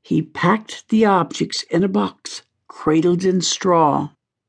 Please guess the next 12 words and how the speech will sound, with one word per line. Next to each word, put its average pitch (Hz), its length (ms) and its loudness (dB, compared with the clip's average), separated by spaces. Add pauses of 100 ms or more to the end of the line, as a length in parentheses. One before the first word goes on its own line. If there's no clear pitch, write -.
(200)
He 208 120 4
heard 202 240 6
the 147 80 2
clop-clop 160 760 2
of - 220 -8
horses 160 400 -2
outside. 143 840 -2 (720)
They 180 140 -2
were 175 160 -2
here. 185 560 -2 (1080)
Two 311 260 6
men 202 540 4